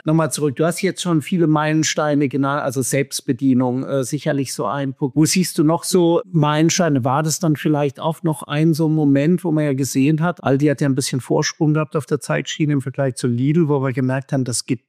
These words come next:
Discount-Konzept greift doch sehr, sehr stark auch rein.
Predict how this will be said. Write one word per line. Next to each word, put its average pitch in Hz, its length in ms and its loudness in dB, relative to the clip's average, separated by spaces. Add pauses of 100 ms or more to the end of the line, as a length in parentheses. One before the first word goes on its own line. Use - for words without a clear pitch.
Discount-Konzept 151 1200 0 (140)
greift 135 440 -2
doch 139 160 0
sehr, 135 280 0
sehr 123 220 0
stark 127 600 -4
auch 170 400 -4 (100)
rein. 147 540 0